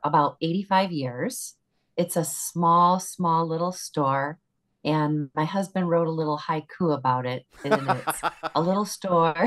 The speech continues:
Speaker 1: <laughs> I know. And the funny thing is, his name is Ken, so we call it a Kenku. Um, it's a little store atop a hill in the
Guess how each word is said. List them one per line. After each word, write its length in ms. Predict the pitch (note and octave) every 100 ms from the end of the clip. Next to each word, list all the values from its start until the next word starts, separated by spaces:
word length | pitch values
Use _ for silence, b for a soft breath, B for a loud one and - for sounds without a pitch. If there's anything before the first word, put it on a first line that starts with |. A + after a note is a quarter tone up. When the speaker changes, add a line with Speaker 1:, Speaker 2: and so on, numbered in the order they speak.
| A3+ -
Speaker 1:
<laughs> 80 |
I 60 | C4
know. 160 | D4 - B B B -
And 140 | B3+ B3+
the 40 |
funny 280 | C4 B3+ C4
thing 240 | - B3
is, 220 | A#3+ A3+ A3
his 220 | C4 A#3
name 240 | B3 A3+ G#3+
is 160 | F3+
Ken, 600 | - A#3 G#3+ A3 A#3+ B3+ -
so 220 | - G3+
we 120 | G#3+
call 300 | - G#3+ G#3
it 80 | F#3+
a 80 | E3 - G3+
Kenku. 840 | G#3 A3 A3+ - - A#3 A#3+ A#3+ - _ _ _ _ _ _ - -
Um, 460 | F3+ E3+ D#3 D#3 - - -
it's 280 | G3 F3 -
a 100 | G3
little 280 | A3 B3 C4+
store 580 | C4+ C#4 C4 B3+ B3 C4 B -
atop 440 | A3+ - A#3 A#3
a 60 | A#3+
hill 480 | A3+ G#3+ G3+ G#3 - -
in 180 | G3+
the 100 | G3+